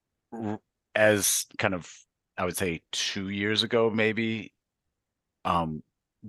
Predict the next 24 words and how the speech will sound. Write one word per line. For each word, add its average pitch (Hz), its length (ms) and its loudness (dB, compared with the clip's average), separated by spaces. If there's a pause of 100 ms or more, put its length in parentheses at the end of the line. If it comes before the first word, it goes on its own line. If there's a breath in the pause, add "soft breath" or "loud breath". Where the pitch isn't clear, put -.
got 95 340 4
as 90 180 -4
cautious - 640 -2
as 80 140 -8
I 78 120 -4
am, 76 340 -6
and 78 100 -6
as 78 160 -8
ca-, 85 340 -6
kind 80 160 -2
of 78 80 -4 (280)
the, - 100 -12
the 87 60 -8
themes 85 340 -6
of 80 60 -6
the 76 80 -6
book, 78 280 -6 (720)
um, 76 480 -4
that 73 160 -6
you 73 100 -14
see 78 640 -6 (140)
are 73 400 -6 (760)
based 101 340 0
on 78 520 -2